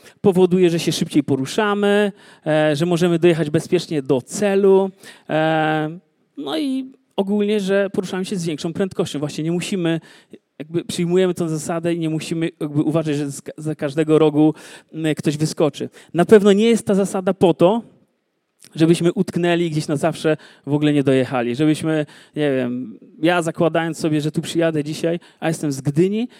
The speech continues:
to zakładam sobie, że to mi potrwa około dwudziestu pięciu minut i tak potrwało. Mówiłem, że będziemy się stosowali do tej zasady, jechałem drogą przewilewaną, jakby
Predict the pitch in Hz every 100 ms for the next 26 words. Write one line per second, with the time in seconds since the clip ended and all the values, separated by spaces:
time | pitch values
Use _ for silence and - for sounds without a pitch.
0 | - - 180 180 175 190 175 170 165 165
1 | 170 170 156 160 - - 156 139 147 147
2 | 147 143 - 143 180 - - - 196 -
3 | 127 120 127 - _ _ - 254 226 214
4 | 190 180 185 180 180 165 156 165 165 156
5 | 143 135 131 147 214 185 170 156 165 147
6 | 147 143 - 139 156 196 226 226 214 208
7 | - - - 190 185